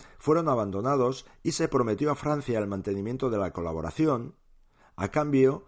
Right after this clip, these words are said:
de que se permitiera a Luis dieciséis residir en España.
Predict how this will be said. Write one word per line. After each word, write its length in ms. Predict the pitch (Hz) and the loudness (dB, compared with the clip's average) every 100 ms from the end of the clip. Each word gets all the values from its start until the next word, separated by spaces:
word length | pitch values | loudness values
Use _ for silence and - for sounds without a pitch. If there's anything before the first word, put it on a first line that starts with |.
| - - | -16 2
de 160 | 135 | 2
que 120 | 147 | 2
se 120 | 139 101 | -4 -2
permitiera 560 | 101 95 95 127 127 | -4 -4 0 2 4
a 60 | 98 | 2
Luis 320 | 98 110 107 | 2 0 0
dieciséis 720 | 117 104 95 - 135 123 - | 0 0 -2 0 2 0 -6
residir 500 | - 107 92 98 98 95 | -10 -6 -4 -2 -2 -2
en 120 | 90 | -4
España. 520 | - 120 90 73 | -6 -6 -6 -8